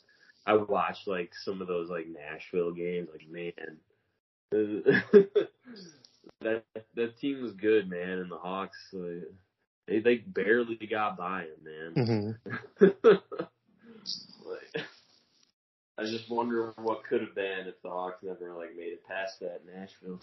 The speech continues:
Speaker 1: team.
Speaker 2: We'd be talking about a Nashville, um, Stanley Cup victory.
Speaker 1: Oh my God!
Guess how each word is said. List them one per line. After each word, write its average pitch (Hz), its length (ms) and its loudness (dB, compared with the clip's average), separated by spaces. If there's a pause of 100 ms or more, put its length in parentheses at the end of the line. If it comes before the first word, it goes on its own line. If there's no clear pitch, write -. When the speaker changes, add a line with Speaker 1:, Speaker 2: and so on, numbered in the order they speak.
Speaker 1:
team. - 100 4 (1300)
Speaker 2:
We'd 120 100 10
be 139 140 12
talking 120 240 10
about 113 340 12
a 107 120 6
Nashville, 104 840 4 (600)
um, 101 300 2
Stanley 101 280 0 (120)
Cup 110 200 4 (100)
victory. 107 520 -2 (180)
Speaker 1:
Oh 85 160 -4
my 76 180 -8 (100)
God! 87 360 -4